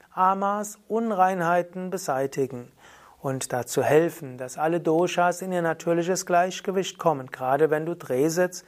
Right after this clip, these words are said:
Vorwärtsbeuge lang genug hältst. Drehsitz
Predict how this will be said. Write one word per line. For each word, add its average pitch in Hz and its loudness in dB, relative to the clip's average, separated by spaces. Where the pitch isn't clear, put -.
Vorwärtsbeuge 147 2
lang 120 -8
genug 143 -2
hältst. 160 -6
Drehsitz 139 2